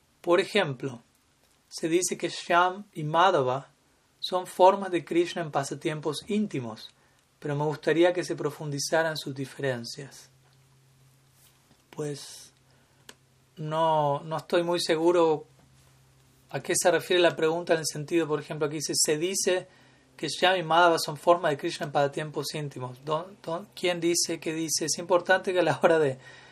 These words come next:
de hacer una pregunta uno s-, uno se acostumbre a, a, a contextualizar el, los puntos que uno presenta, ¿no? En tal libro, tal verso, o al menos una idea general, quién lo dice,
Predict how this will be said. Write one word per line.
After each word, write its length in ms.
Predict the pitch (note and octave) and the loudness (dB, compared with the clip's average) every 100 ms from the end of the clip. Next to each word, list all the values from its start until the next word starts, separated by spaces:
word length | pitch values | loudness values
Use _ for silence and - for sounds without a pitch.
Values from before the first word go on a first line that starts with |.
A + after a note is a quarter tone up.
| - _ _ _ | -20 _ _ _
de 120 | C#3+ | -2
hacer 220 | D#3 D#3+ G3 | 2 4 4
una 160 | F#3 | 2
pregunta 440 | E3+ D#3+ F3 F3 E3 | 4 4 2 4 2
uno 160 | E3+ | 2
s-, 240 | D#3 - - _ | -4 -8 -16 _
uno 160 | E3 E3+ | -10 -6
se 100 | F3+ | -2
acostumbre 500 | D3 C#3 E3+ E3 E3+ | -2 -2 -4 0 4
a, 220 | C#3 - - - _ _ - | 4 2 -8 -20 _ _ -18
a, 140 | D3 - | -18 -12
a 100 | C3 | -14
contextualizar 920 | - D3+ C#3+ C#3+ - D#3+ D3+ - F#3+ | -10 -6 -4 -2 0 0 -2 6 6
el, 120 | F3+ D3 | 6 2
los 140 | C#3 | -6
puntos 360 | - E3 D3 C#3+ | -6 -10 -10 -12
que 60 | D#3 | -6
uno 140 | C#3+ | -4
presenta, 540 | C#3 C3 D3 C3 A#2+ | -4 -4 -6 -8 -10
¿no? 240 | C3+ D#3 F3+ _ _ _ _ _ _ - | -10 -12 -16 _ _ _ _ _ _ -6
En 120 | C#3 | 4
tal 240 | E3+ F3+ | 8 8
libro, 520 | E3+ F3 E3 E3 D#3+ - - | 8 8 8 4 4 -4 0
tal 240 | E3 E3 | 2 4
verso, 680 | D3+ D#3 - D#3+ D3+ D#3+ - C4 F#3+ | 2 0 -2 -2 -2 -4 -12 -16 -6
o 100 | C#3+ | -4
al 60 | |
menos 320 | D3 F3 D#3 F3+ | 0 0 -2 -4
una 120 | D#3+ | -2
idea 200 | D#3 E3 | 2 2
general, 480 | - D#3 D#3 D3+ C3+ | 0 -4 2 2 2
quién 300 | - E3+ D#3+ | -2 0 0
lo 100 | D3 | 0
dice, 520 | D#3 D3+ D#3+ D3+ | -2 -4 -2 -2